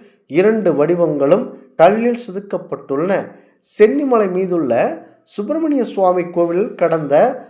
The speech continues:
ஆயிரத்தி தொள்ளாயிரத்தி தொண்ணூத்தி ரெண்டுக்கு பின் இரண்டாயிரத்தி பதினான்காம் தேதி ஜூலை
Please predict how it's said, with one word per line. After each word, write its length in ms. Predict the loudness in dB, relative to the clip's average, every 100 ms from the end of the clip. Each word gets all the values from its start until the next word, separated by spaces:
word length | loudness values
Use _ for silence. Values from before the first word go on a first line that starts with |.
| _
ஆயிரத்தி 380 | 0 0 0 0
தொள்ளாயிரத்தி 260 | 2 2 0
தொண்ணூத்தி 300 | -10 -8 -8
ரெண்டுக்கு 340 | -8 -8 -10 -6 -2
பின் 160 | -2 -4 -14 -20 -10
இரண்டாயிரத்தி 840 | -4 4 4 4 0 -10 -8 -6
பதினான்காம் 600 | -6 -2 -2 -4 -4 -4
தேதி 120 | -6 -8
ஜூலை 260 | -6 -4